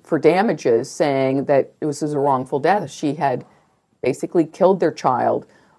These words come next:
for the faith, and she responded that the First Amendment protected her and gave her the right to do that. Uh, the courts were essentially split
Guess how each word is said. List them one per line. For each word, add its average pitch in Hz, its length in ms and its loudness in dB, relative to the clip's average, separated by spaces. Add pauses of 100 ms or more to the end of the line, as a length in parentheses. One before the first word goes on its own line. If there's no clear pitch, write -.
for 147 240 0
the 135 80 0
faith, 160 600 2 (420)
and 160 160 0
she 185 160 -4
responded 151 560 0
that 131 140 0
the 131 60 -8
First 135 320 -2
Amendment 139 340 -2
protected 147 480 -6
her 117 160 -2
and 117 80 -4
gave 127 200 -2
her 127 100 0
the 120 100 -4
right 127 340 0
to - 80 -10
do 135 200 0
that. 76 300 -4 (720)
Uh, 131 200 4
the 131 140 -2
courts 233 460 4
were 170 200 4
essentially 160 500 -2
split - 560 0